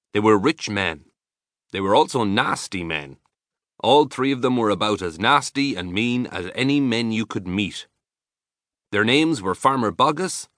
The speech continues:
Farmer Bunce, and Farmer Bean. Boggis was a chicken farmer. He kept thousands of chickens. He was enormously fat. This was because he ate three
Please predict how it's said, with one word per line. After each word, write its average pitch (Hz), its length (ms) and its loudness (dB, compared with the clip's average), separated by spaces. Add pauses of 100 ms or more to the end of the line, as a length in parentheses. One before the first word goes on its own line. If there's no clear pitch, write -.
(260)
Farmer 95 340 -2
Bunce, - 560 -4 (360)
and 85 140 -6
Farmer 101 320 2
Bean. 95 460 -2 (1800)
Boggis 104 460 4 (300)
was 90 160 -6
a 87 80 -4
chicken 92 480 -4
farmer. 73 400 -2 (880)
He 113 120 -2
kept - 360 -4
thousands 127 560 0
of 110 160 -2
chickens. 76 560 -6 (480)
He 131 140 0
was 151 280 2
enormously 120 840 0
fat. 73 440 -2 (880)
This 139 180 2
was 104 120 -4
because 104 400 0
he 117 260 -2
ate 120 280 0 (240)
three 190 440 0